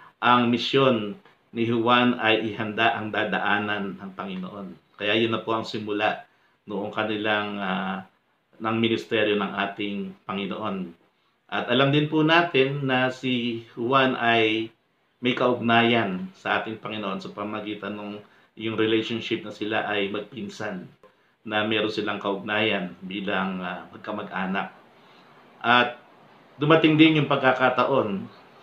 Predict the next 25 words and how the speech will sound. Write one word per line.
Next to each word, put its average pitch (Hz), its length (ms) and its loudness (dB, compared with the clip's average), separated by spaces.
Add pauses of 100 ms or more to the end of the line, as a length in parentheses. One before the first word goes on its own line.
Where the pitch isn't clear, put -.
sa 117 240 -2
buhay 127 800 4 (380)
ni 123 160 2
Juan 127 320 8
nung 110 160 -2
siya 113 160 4
ay 113 80 2
nak-, 110 320 0
nakabilanggo, 110 720 -2
pinabilanggo 107 640 -6
siya 110 240 0
ni 107 160 -6
Herodes, 110 800 0 (480)
ay, 139 320 6
ah, 131 80 6
nagpasugo 131 800 2
si 117 240 -4
Juan 127 640 2
ng 113 100 -2 (140)
mga 107 80 -8
alagad 113 480 2
niya, 120 320 4 (400)
no? 107 160 -4
At - 400 -2
tinanong, 131 640 0